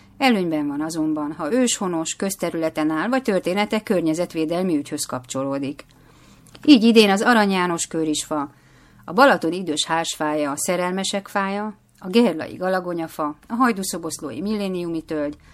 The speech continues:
a Jászai Mari tér legszebb platánja, a kumbaracsi tölgy, a kéttörzsű korai juharfa, a ragályi öregtölgy,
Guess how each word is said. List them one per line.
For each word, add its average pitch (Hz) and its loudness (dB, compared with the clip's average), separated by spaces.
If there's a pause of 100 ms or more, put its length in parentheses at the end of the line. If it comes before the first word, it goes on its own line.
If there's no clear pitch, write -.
(200)
a 226 -4
Jászai 214 4
Mari 175 -4
tér 190 -4
legszebb 185 -6
platánja, 160 -4 (340)
a 196 -14
kumbaracsi 196 2
tölgy, 151 -6 (480)
a 175 -16
kéttörzsű 190 -2
korai 170 -4
juharfa, 185 -2 (440)
a 220 -2
ragályi 170 2
öregtölgy, 190 -4